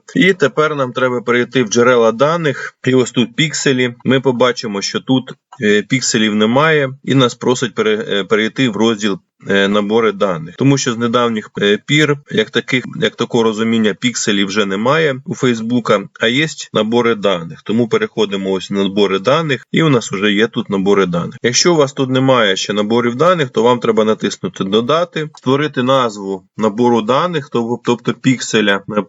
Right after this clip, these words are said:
наприклад, піксель два, створити, перезавантажити сторінку, і нас вже пер-, зразу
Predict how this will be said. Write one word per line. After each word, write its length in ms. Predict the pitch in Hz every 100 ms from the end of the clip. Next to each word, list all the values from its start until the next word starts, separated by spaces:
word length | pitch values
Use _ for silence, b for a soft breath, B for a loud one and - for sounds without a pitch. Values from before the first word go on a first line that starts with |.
| -
наприклад, 580 | 101 104 107 107 104 92
піксель 360 | - 104 113 98
два, 300 | 98 98 87
створити, 680 | 120 139 139 104 - 90 90
перезавантажити 840 | 113 117 135 143 143 131 110 101
сторінку, 640 | - - 139 190 196 135 113 B B B B
і 180 | 196 196
нас 260 | 139 175
вже 260 | 139 127 143
пер-, 260 | 127 123
зразу 520 | 110 123 139 135 123